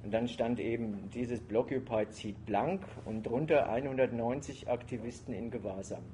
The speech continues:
So, dann kommt als nächstes dieses, äh, was ich schon eigentlich jetzt behandelt habe, Timoschenko ist wieder, also mit zwei S.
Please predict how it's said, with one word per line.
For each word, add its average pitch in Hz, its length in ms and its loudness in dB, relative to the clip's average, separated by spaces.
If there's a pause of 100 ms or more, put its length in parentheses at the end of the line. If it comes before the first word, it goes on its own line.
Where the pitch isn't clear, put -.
(2000)
So, 110 120 -2
dann 110 340 0 (180)
kommt 123 460 -2
als 110 200 0
nächstes 123 680 -2 (540)
dieses, 123 520 -2
äh, 107 360 6
was 107 160 -2
ich - 140 -4
schon 107 480 0 (120)
eigentlich 110 300 -4
jetzt - 220 -4
behandelt 123 480 0
habe, 123 320 2
Timoschenko 120 760 0
ist - 400 -4
wieder, 151 320 0
also 104 160 -2
mit 101 160 -4
zwei 110 280 4
S. - 300 0